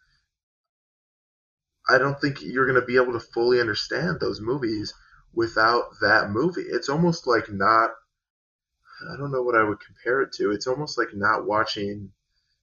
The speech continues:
the first Avengers, right? With, with, with Loki bringing in that army and, and leading to Thanos, because that kind of, that, that redirected into the second phase that, that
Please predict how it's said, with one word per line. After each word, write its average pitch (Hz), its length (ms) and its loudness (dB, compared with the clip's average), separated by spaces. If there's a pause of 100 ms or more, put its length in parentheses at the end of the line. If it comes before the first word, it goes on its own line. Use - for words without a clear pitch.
the 107 80 -6
first - 400 0
Avengers, 90 840 0 (880)
right? 110 320 4
With, 110 200 4
with, 107 340 2 (840)
with 113 240 2
Loki 110 380 2
bringing 107 480 0
in 101 460 0 (260)
that 101 180 6
army 104 480 4
and, 98 140 2
and 98 300 -4 (100)
leading 110 380 -4
to 98 80 0
Thanos, 110 500 0
because - 240 -4
that 123 220 2
kind 147 160 0
of, 110 160 0 (1700)
that, 113 220 4
that 123 220 4
redirected 117 720 -2
into 101 720 -2 (440)
the 113 100 -4
second 123 360 0
phase 107 540 2
that, 98 300 -4
that 107 180 0